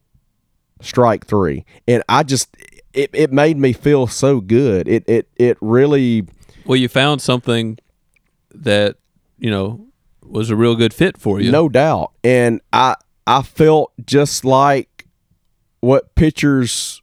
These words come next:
Speaker 1: feel nowadays whenever they, they get a strikeout. You know, they're so pumped up, full of adrenaline. That's exactly, that's exactly how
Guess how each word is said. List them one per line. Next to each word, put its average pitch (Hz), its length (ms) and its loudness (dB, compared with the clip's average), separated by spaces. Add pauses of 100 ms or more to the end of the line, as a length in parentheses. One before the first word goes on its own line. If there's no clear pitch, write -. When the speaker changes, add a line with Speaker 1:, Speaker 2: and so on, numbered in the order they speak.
(400)
Speaker 1:
feel 143 420 2
nowadays 127 720 0
whenever 139 320 0
they, 151 200 0
they 151 160 -2
get 143 200 0
a 120 40 2
strikeout. 101 640 -4
You 123 100 0
know, 117 100 2
they're 120 160 2
so 135 280 0
pumped 143 480 -2
up, 143 260 0
full 135 240 0
of 107 80 -2
adrenaline. 151 760 -2 (280)
That's 156 220 0
exactly, 131 800 -2 (840)
that's 117 200 0
exactly 123 420 -2
how 131 460 0